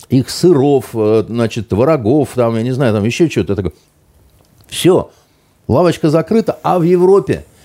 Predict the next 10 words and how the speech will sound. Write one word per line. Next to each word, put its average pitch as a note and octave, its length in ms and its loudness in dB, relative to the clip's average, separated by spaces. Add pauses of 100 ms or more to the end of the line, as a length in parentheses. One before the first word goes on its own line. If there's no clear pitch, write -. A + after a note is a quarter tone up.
(180)
ваше D3+ 300 0
молоко, D3+ 680 0
масло B2+ 560 -2
и, B2 340 0
значит, A#2 440 -2
всякие B2 420 0
кефиры C#3 480 0
никому E3 720 0
не C#3+ 180 -2
нужны. C3 640 -2